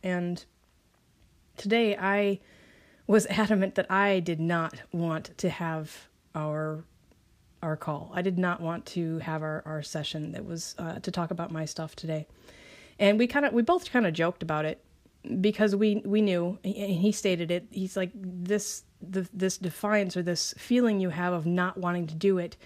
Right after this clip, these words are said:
is actually because of something big coming through, that there's some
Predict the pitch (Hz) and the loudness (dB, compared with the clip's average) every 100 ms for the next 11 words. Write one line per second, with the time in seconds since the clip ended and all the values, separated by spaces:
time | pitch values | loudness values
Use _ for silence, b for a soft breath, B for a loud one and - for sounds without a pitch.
0 | B B B B B - 196 202 185 - | B B B B B 0 2 4 0 0
1 | 180 170 175 - - 190 175 160 - 185 | 0 2 0 -4 -2 2 2 0 -2 -2
2 | 175 165 - 180 170 170 165 170 165 160 | 0 -2 -2 -2 0 -2 0 -2 -2 -4
3 | 160 156 165 156 151 160 - - 185 170 | -4 -4 -4 -4 -4 -6 -10 -14 -8 -4
4 | 151 - - 165 170 | -4 -4 -4 -2 -4